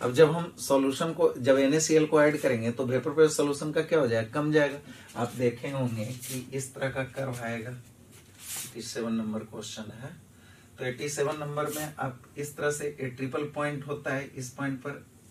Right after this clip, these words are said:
अगर pure सो-, अ, pure solvent है तो इस तरह से रहेगा, और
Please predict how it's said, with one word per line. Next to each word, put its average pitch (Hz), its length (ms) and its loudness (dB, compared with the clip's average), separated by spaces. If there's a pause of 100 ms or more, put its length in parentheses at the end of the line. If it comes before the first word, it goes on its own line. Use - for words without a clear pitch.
(120)
अगर 131 200 -2
pure 147 400 -2
सो-, - 920 -10
अ, 123 400 0 (140)
pure 147 200 0
solvent 151 500 0
है 151 140 -10 (1200)
तो 131 80 0
इस 127 260 2
तरह 147 140 2
से 151 180 0
रहेगा, 147 440 0 (2250)
और 117 440 -2